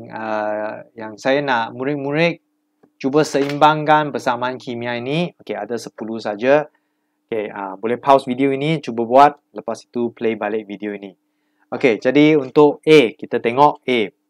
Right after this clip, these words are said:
Semak dulu. N A satu, N A satu. Ui, macam sudah seimbang kan? C L dua, C L satu. Ah, C L tak seimbang. Okey.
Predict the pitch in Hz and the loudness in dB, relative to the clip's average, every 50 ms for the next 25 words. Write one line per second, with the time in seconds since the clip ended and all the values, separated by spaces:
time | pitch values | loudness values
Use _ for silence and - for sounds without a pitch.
0 | _ _ _ _ _ _ _ _ _ _ _ _ _ _ - 131 120 123 127 123 | _ _ _ _ _ _ _ _ _ _ _ _ _ _ -4 -2 -2 -2 -4 -4
1 | 110 110 113 110 95 _ _ _ _ _ _ _ _ _ _ _ _ _ _ - | -4 -6 -4 -6 -6 _ _ _ _ _ _ _ _ _ _ _ _ _ _ -10
2 | 117 131 131 139 143 143 151 135 135 - 180 190 190 160 117 113 113 120 110 123 | -8 -4 -2 -2 -2 2 0 -2 0 0 -2 0 0 -2 -6 -8 -10 -10 -6 -6
3 | 113 110 - 123 113 104 101 110 143 165 - _ _ _ - 113 - 120 117 - | -6 -4 -4 -6 -6 -6 -6 -8 -8 -10 -10 _ _ _ -16 -12 -10 -10 -10 -8
4 | 120 117 120 113 - 117 113 113 123 131 131 143 147 135 107 101 _ _ _ _ | -4 -4 -4 -4 -4 -8 -8 -6 -6 -4 -2 -2 -2 -4 -4 -6 _ _ _ _
5 | _ _ _ _ - - 131 139 139 143 139 139 135 135 147 147 151 151 147 147 | _ _ _ _ -8 2 4 6 6 6 4 2 2 6 6 6 6 4 2 -2
6 | - 127 127 127 127 127 127 127 123 123 123 - - 127 117 117 - - 117 117 | -4 -4 -2 0 2 4 4 4 2 0 -4 -6 -2 -2 -2 -2 -2 -6 -6 -4
7 | 117 107 107 107 104 98 95 95 92 90 - - - 117 110 110 113 113 - 98 | -4 -2 -2 -2 -2 -4 -6 -8 -10 -12 -12 -14 -12 -8 -4 -4 -4 -4 -6 -10
8 | - - 104 101 98 98 98 104 92 90 _ _ _ _ _ _ - 107 87 | -12 -10 -12 -12 -12 -8 -6 -6 -6 -6 _ _ _ _ _ _ -10 -10 -10